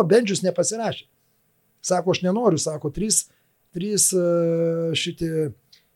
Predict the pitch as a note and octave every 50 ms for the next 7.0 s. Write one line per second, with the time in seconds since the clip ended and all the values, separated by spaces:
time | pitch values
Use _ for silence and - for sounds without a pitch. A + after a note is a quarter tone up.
0 | _ - D#3 D3 C#3+ C#3 - E3+ F#3+ G3 F#3+ F3+ F3 F3 E3+ E3 E3+ F3+ F#3 F#3+
1 | - E3 D3 - E3+ E3 - E3+ F#3 F#3 F#3+ G3+ G#3+ G#3 G#3 G3+ - - G#3+ F3
2 | D3+ F3 E3 - - G3+ F#3+ D#3+ D3+ C#3 - - D#3+ F3 G3+ F#3 - - - E3+
3 | E3+ C#3 C3+ B2+ - - _ _ _ _ _ _ - B2 A#2 C3+ A3 C#4+ - -
4 | - G3+ G3+ G#3+ A#3 G#3 G3 E3 - D#3 E3 D#3+ D#3+ F3 E3+ - C4 F#4 - _
5 | _ _ _ _ - E3 E3+ E3 - - D#3+ - G3 A3 A#3 - F3 D#3 D3 -
6 | A3+ E4 - - A#3 G3 E3+ C#3+ - F#3 G3 G#3 F#3 D#3+ C#3+ C3 - C#3+ C#3 C#3+